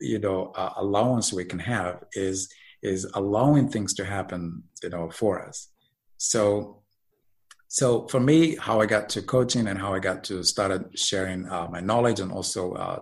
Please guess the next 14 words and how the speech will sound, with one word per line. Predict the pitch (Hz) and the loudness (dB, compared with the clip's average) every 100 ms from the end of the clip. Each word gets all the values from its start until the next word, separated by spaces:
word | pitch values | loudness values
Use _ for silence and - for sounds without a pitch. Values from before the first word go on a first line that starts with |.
| - | -6
teaching | 104 98 104 | -4 -4 -4
and | 95 85 | -4 -4
training | - 101 90 | -4 -4 -2
people | 120 147 147 90 90 - - - - | 2 2 2 -2 -4 -12 -18 -18 -14
about | 87 92 92 | -6 -4 -2
their | 92 | -4
life | 95 113 123 110 | 0 2 2 0
and | 98 | -4
also | 90 - 87 | -4 -6 -6
their | 87 | -4
businesses | 95 147 131 - 92 87 | 2 4 4 0 -4 -6
and | 90 90 | -6 -6
their | 92 | -4
branding, | 87 120 135 101 98 | 0 2 2 0 -2